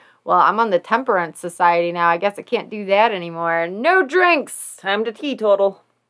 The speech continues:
Speaker 1: Yes, yes, lots of teetotaling here. So in eighteen thirty-seven, the Temperance Society actually split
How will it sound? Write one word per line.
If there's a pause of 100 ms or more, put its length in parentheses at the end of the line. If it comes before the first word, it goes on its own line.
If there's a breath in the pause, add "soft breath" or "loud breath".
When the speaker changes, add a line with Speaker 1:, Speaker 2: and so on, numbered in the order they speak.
(440)
Speaker 1:
Yes,
yes,
lots
of
teetotaling
here. (840)
So (280)
in
eighteen
thirty-seven, (600)
the
Temperance
Society
actually
split